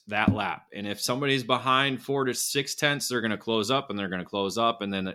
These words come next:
if, especially if it's a group, then it becomes a little bit, a little bit more chaotic. But, um, you know, that's, that's the way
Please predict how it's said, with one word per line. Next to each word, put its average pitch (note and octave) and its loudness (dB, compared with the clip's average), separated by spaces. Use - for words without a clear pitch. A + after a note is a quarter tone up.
if, - -8
especially C#3 2
if G#2 0
it's F#2+ -2
a G2 -2
group, G#2 0
then A2 2
it F#2 -6
becomes F#2+ -6
a G2+ 0
little G#2+ 4
bit, G2+ 0
a C3 0
little D#3 12
bit C#3+ 10
more B2 6
chaotic. A2+ 8
But, G2+ -2
um, G2 -2
you A2 -4
know, G#2+ -2
that's, A#2+ 2
that's A#2 2
the A#2+ 0
way A2 4